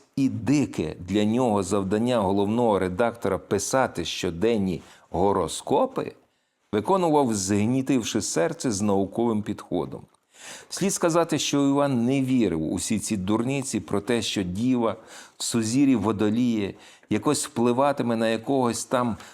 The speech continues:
перця та сприятиме бізнесу, допомагаючи реалізувати вагон контрабандної горілки,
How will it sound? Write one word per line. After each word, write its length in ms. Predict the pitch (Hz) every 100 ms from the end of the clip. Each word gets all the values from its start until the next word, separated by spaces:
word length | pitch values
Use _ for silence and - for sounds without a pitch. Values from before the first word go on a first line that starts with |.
| _ _
перця 460 | 131 131 131 - 113
та 220 | - 117
сприятиме 760 | 113 - 113 120 120 120 110
бізнесу, 680 | 95 87 120 127 110 101 -
допомагаючи 800 | 98 101 113 113 123 120 117 113
реалізувати 600 | 110 110 104 120 117 110
вагон 440 | 98 101 104 120 104
контрабандної 840 | 107 98 104 95 117 101 101 95
горілки, 520 | 101 117 127 123 104